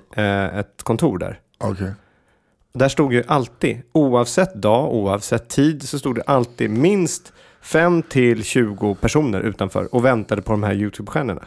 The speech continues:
Speaker 2: Ja, så de ville ta en selfie, liksom.
Speaker 1: Ja, och liksom få en, en autograf och så här.
Speaker 2: Fast ber, vad, vad det fastnade vi för?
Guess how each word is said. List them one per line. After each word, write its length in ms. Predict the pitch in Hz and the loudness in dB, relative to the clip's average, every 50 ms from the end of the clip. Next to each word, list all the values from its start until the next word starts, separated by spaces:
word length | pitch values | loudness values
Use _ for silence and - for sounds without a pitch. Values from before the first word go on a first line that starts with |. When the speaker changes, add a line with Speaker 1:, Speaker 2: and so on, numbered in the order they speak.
| - _ | -14 _
Speaker 2:
Ja, 200 | - 117 120 110 | 0 2 2 2
så 140 | - 127 | 2 0
de 120 | 123 127 135 | -2 0 0
ville 140 | 131 123 107 | 0 0 0
ta 100 | 110 107 | 0 0
en 60 | 92 | 0
selfie, 360 | - 107 107 101 - - - | 0 -2 -2 -2 -4 -10 -12
liksom. 220 | 85 - - - _ _ _ | -12 -14 -16 -20 _ _ _
Speaker 1:
Ja, 280 | - 139 104 - - - _ | -2 -2 0 -2 -4 -10 _
och 320 | - 131 123 113 113 117 | 0 2 2 2 0 -2
liksom 220 | 117 117 117 107 | -2 -2 -2 -4
få 200 | 101 - 101 90 - - _ _ _ _ _ _ | -4 -4 -4 -6 -6 -10 _ _ _ _ _ _
en, 120 | - 113 110 | -6 -4 -2
en 180 | 104 104 101 | -2 0 -2
autograf 560 | 101 98 95 - _ - 104 98 82 - - - | -2 -4 -4 -6 _ -4 -2 -2 -2 -4 -8 -10
och 80 | - | -12
så 60 | - | -12
här. 100 | - - - | -14 -8 -2
Speaker 2:
Fast 300 | - 135 - - - - | -2 -2 -2 -2 -6 -12
ber, 460 | - 101 135 139 151 160 151 131 117 | -4 0 2 2 4 2 2 2 0
vad, 300 | 117 120 127 123 123 123 | 2 2 2 2 0 2
vad 120 | 117 117 117 | 0 2 2
det 100 | 131 127 | 2 2
fastnade 360 | - 113 98 - 117 117 101 | 0 -2 -2 0 0 0 0
vi 60 | 95 | 0
för? 140 | 92 104 92 | 0 -2 -4